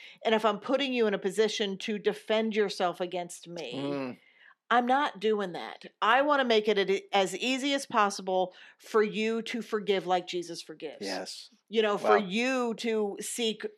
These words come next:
Speaker 1: reconciliation like, like he has,
Speaker 2: Mm-hmm.
Speaker 1: you know, and, and that's, that's what this is about. It's not about, and I'm very black and white with that. I'm very right, wrong person. And it, it's really,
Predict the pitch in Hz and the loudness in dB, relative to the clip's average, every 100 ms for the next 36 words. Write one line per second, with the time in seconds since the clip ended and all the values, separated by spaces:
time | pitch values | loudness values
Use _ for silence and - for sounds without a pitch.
0 | - 220 214 208 196 214 180 180 165 170 | 0 2 2 0 -2 -2 -2 -2 -4 -6
1 | 180 180 165 175 - - - 196 208 208 | -6 -6 -6 -6 -10 -20 -8 0 2 0
2 | - 262 254 170 113 196 208 196 202 220 | -4 -4 0 0 0 0 2 4 4 4
3 | 208 185 220 240 247 - - - _ 262 | 2 0 2 2 2 -8 -16 -20 _ 2
4 | 311 - 233 269 277 240 214 202 196 208 | 2 -4 -2 0 4 2 2 -2 0 2
5 | 254 285 226 208 208 214 220 240 262 - | 4 4 4 2 0 0 2 4 2 2
6 | 233 226 233 240 247 277 277 285 320 233 | 4 6 6 6 4 2 2 4 2 2
7 | 247 254 233 220 233 226 214 185 190 202 | 2 2 2 2 2 2 2 2 0 2
8 | 254 277 220 226 214 208 202 214 214 214 | 2 2 2 2 2 2 0 -2 -4 -4
9 | 208 196 180 185 - - 226 220 220 185 | -2 -4 -4 -6 -14 -20 -2 4 4 6
10 | 208 208 208 247 247 226 | 4 2 4 4 6 2